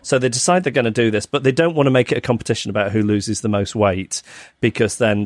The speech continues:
like, somebody might go nuts with it and whatever. But they do feel there needs to be some kind of forfeit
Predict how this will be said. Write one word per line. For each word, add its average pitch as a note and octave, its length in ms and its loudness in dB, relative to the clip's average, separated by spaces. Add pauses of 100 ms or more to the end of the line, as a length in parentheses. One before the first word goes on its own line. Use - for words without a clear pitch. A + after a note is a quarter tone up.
like, A2 160 -2
somebody G#2+ 320 -2
might G2+ 240 -2
go G2+ 400 0 (220)
nuts A2 320 -6
with F#2+ 120 -4
it F#2 60 0
and F#2+ 100 -8
whatever. F#2+ 280 -6
But C3+ 220 0
they B2+ 100 2
do B2+ 200 2
feel A2+ 240 0
there G#2+ 120 0
needs G#2 260 -2
to - 80 -10
be A2+ 100 -6
some A2 300 0
kind G#2+ 220 -2
of F#2+ 80 -8
forfeit - 680 -2